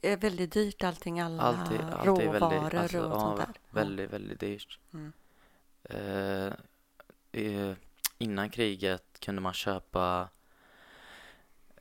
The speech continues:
Speaker 2: eh, vad ska man säga, ett, eh, ciggpack då.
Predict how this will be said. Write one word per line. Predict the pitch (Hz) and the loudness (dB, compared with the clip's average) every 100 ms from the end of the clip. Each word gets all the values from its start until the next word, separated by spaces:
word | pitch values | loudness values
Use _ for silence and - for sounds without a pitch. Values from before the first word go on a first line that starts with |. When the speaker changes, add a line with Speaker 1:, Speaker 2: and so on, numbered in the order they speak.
| - | -18
Speaker 2:
eh, | - - - - - | -10 -8 -6 -8 -6
vad | - | -6
ska | 104 | -4
man | 98 98 | -4 -4
säga, | 98 98 104 - - - - | -2 -2 -2 -8 -20 -20 -12
ett, | 107 - _ - | -12 -12 _ -6
eh, | 104 98 101 110 107 - - - - _ - _ - | -4 -4 -4 -4 -4 -6 -8 -8 -12 _ -20 _ -12
ciggpack | - 123 107 101 - 90 - - - - - - 127 - - | -4 -2 -2 -6 -10 -6 -6 -8 -14 -20 -8 2 4 4 0
då. | 104 | 0